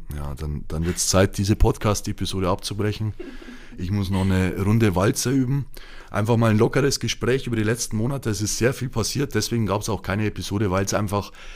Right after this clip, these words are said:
sag ich mal, sehr, sehr viele wichtige Sachen gab, wo ich vollen Fokus drauf hatte und einfach, ich kann nicht alles auf einmal machen. Bei mir ist es so, ich mache eh alles allein,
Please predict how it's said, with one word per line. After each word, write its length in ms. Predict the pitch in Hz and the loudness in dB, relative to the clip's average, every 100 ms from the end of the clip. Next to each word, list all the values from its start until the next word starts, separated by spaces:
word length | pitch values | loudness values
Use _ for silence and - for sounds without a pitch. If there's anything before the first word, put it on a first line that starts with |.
| - - | -14 0
sag 160 | 101 | 2
ich 40 | 110 | 4
mal, 120 | 107 | 4
sehr, 200 | 113 117 | 4 4
sehr 160 | 117 | 4
viele 260 | - 113 110 | 0 0 2
wichtige 360 | 113 - 110 98 | 0 0 0 2
Sachen 500 | 98 107 110 - - | 2 2 0 -4 -4
gab, 380 | 90 123 135 | 0 0 0
wo 120 | 107 107 | 0 0
ich 160 | 98 | 0
vollen 280 | - 107 107 | 0 2 2
Fokus 320 | 113 110 117 | 0 -4 -4
drauf 260 | 98 92 - | -2 0 0
hatte 300 | 117 120 113 | 0 0 0
und 180 | 95 85 | 0 0
einfach, 440 | 95 92 98 - | -4 -2 -4 -4
ich 120 | 95 | -6
kann 140 | - 95 | -2 0
nicht 100 | 90 | 0
alles 220 | 92 87 | 0 -2
auf 100 | 80 | -2
einmal 220 | 80 90 | -2 -2
machen. 240 | 80 76 | -2 -2
Bei 80 | 78 | -2
mir 160 | 92 147 | 2 2
ist 100 | - | 2
es 80 | 117 | 2
so, 120 | 151 | 4
ich 60 | |
mache 200 | 143 120 127 | 4 0 2
eh 80 | |
alles 280 | 151 139 139 | 2 2 2
allein, 340 | 107 113 131 | 2 2 0